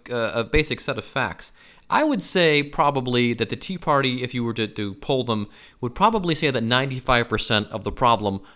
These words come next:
rests in Washington and with the government. Whereas if you polled Occupy Wall Street, I'd say maybe you'd get, like, a seventy thirty split, like, it's seventy Wall Street and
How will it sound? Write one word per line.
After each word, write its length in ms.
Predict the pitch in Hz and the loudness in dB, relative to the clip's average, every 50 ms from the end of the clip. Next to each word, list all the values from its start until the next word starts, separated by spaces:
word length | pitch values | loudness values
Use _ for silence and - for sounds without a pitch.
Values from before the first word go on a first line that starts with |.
| - - | -18 -12
rests 500 | 101 110 117 113 113 - - - - - | -2 2 2 4 6 4 2 2 -4 -8
in 240 | - 120 107 104 104 | -6 -4 -4 -4 -2
Washington 640 | 113 120 120 120 - 127 117 - 113 104 104 107 104 | 0 2 2 2 2 0 -2 0 -2 -2 -2 -2 -6
and 140 | 107 101 95 | -6 -6 -6
with 140 | 92 - | -6 -6
the 60 | - 104 | -8 -4
government. 440 | 101 147 156 131 113 95 80 71 - - - - - - | -2 0 0 0 -2 -4 -6 -6 -10 -16 -20 -20 -6 0
Whereas 220 | 139 139 139 135 | 2 2 2 2
if 160 | 156 147 - | 0 -2 -2
you 80 | 143 131 | -4 -4
polled 260 | 139 - 165 165 156 | 0 2 2 4 4
Occupy 460 | 151 151 143 147 143 139 - 127 113 | 4 2 0 -2 -6 -4 0 0 0
Wall 300 | 110 110 123 170 214 226 | 0 2 2 2 2 2
Street, 320 | - - - 190 180 175 - | -2 -4 -4 -4 -4 -4 -4
I'd 220 | - 147 156 147 | -4 -4 -2 -2
say 160 | - - 151 143 | -2 -4 -2 0
maybe 260 | 139 139 139 135 131 | 0 0 0 0 0
you'd 180 | 131 127 123 | -2 -2 0
get, 220 | 120 127 120 - - | 0 0 -2 0 -2
like, 140 | 110 107 - | -6 -4 -4
a 80 | 95 | -6
seventy 560 | - - - 98 98 104 110 107 104 107 104 | -8 -6 -6 -6 -4 -2 -2 0 0 0 0
thirty 400 | 101 - - 104 101 104 117 120 | -2 -4 -4 -4 -2 -2 -2 -2
split, 300 | 117 - - 123 127 104 | -4 -6 -4 -4 -4 -4
like, 140 | 98 98 - | -4 -6 -8
it's 140 | - - - | -8 -10 -2
seventy 380 | - 95 92 104 101 98 104 101 | -2 -2 -2 -2 -4 -4 -4 -2
Wall 260 | 101 104 107 104 110 | 0 2 0 0 0
Street 320 | - - - 127 123 120 - | -2 -4 -2 -2 -2 -4 -6
and 220 | 98 92 90 90 | -8 -8 -10 -10